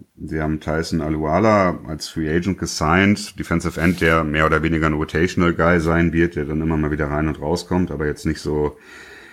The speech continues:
ja, nicht unbedingt der eins A Starter ist. Ähm, tja, ansonsten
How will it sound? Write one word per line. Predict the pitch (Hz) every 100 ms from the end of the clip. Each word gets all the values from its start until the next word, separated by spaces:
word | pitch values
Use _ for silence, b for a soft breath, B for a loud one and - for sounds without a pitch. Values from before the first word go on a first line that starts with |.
| B B B B B B B _ _ _
ja, | 82 73
nicht | 80 85
unbedingt | 104 104 95 87
der | 90 92 92 82 B 110 B
eins | 92 90 80
A | 85 87
Starter | - 82 87 98 87
ist. | 113 - - B B B B 85
Ähm, | 85 82 82 80 78 - _ _ _ B B B B B
tja, | - 85
ansonsten | 82 78 85 87 - 90 82 73